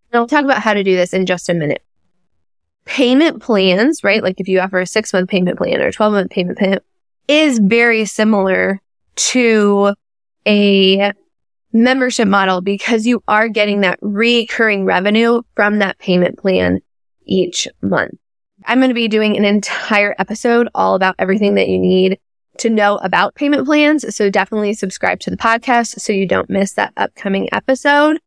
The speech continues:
But again, payment plans can sometimes be a little scary 'cause you're like, "Well, what if people stop paying?" But the reality is, is that it actually can help build that recurring revenue in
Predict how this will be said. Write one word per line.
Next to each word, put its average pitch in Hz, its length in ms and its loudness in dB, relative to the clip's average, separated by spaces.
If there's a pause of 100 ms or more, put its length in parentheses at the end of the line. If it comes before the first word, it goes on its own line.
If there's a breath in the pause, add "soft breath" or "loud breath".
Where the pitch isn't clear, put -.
(360)
But 269 220 0
again, 240 500 0
payment 262 400 0
plans 233 600 2 (480)
can 240 220 0
sometimes 220 480 0 (180)
be 214 180 2
a - 60 0
little 208 200 0
scary 226 380 0
'cause 226 140 -8
you're 214 100 0
like, 202 200 0
"Well, 208 200 0
what 196 140 2
if 196 80 -8
people 202 300 -4
stop - 280 -2
paying?" 226 600 0 (640)
But 226 580 0 (120)
the 214 120 0
reality 220 540 2
is, 202 160 0
is 202 100 -10
that 190 240 0
it - 140 -2
actually 208 480 -2
can 208 460 -2 (140)
help 202 320 0 (800)
build 233 360 2
that 208 360 -2
recurring 208 560 0
revenue 196 520 2 (200)
in 254 600 2